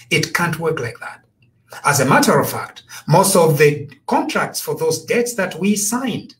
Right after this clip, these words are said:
as a country, some of it we understand were in Chinese, and it had a lot of conditions, such as making some of the parastatals that we have currently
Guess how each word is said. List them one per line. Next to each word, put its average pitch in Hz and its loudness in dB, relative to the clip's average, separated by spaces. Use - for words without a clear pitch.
as 220 4
a 220 2
country, 294 -6
some 277 4
of 220 6
it 240 4
we 180 0
understand 214 2
were 180 -2
in 160 -2
Chinese, 151 -4
and 175 0
it 175 -8
had 156 0
a 131 -6
lot 226 0
of 202 -4
conditions, 170 -4
such - 0
as 147 -6
making 233 2
some 302 0
of 294 -2
the 226 4
parastatals 220 -2
that 196 -4
we 147 -6
have 170 -2
currently 151 -4